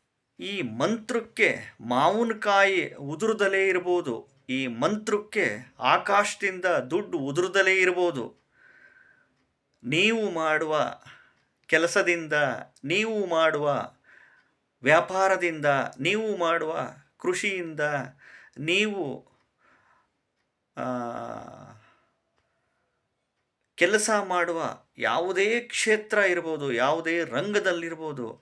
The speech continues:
ಖಂಡಿತವಾಗ್ಲೂ ದುಡ್ಡಿನ ಧನಾಗಮನ ನಿಮಗೆ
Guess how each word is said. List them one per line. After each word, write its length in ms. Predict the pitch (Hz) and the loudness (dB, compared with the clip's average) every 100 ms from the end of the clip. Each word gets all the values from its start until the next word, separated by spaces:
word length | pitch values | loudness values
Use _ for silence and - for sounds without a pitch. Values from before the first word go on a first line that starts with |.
| _ _ | _ _
ಖಂಡಿತವಾಗ್ಲೂ 840 | 156 196 214 214 175 147 131 131 139 - _ _ _ _ _ _ | -4 -4 -6 -2 0 0 -2 -6 -8 -14 _ _ _ _ _ _
ದುಡ್ಡಿನ 520 | - 127 185 175 202 165 131 127 - _ _ - | -6 0 0 2 0 0 0 -2 -8 _ _ -4
ಧನಾಗಮನ 800 | 143 160 185 190 175 170 170 160 | 0 6 8 8 6 4 4 2
ನಿಮಗೆ 420 | 147 139 135 156 | 0 -4 -4 -4